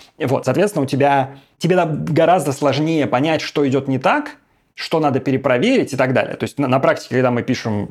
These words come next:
код руками, мы понимаем, что, окей, мы поменяли вот в этом углу, в том углу можно не проверять. Или там можно проверить через две недели, когда накопится больше изменений.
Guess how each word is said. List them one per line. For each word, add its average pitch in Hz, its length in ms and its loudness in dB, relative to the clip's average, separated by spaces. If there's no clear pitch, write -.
код 123 200 -2
руками, 262 340 0
мы 147 200 2
понимаем, 123 480 0
что, 117 160 -4
окей, 120 180 -2
мы 113 140 -2
поменяли 113 320 0
вот 104 120 -2
в - 40 2
этом 220 240 2
углу, 147 260 2
в - 80 -8
том 165 160 0
углу 139 240 2
можно 127 240 0
не 123 120 0
проверять. 110 520 -2
Или 117 160 0
там 101 160 -2
можно 120 220 -2
проверить 110 340 0
через 107 220 -4
две 107 100 -2
недели, 110 340 0
когда 104 220 0
накопится 110 440 -2
больше 98 280 -4
изменений. 104 440 -8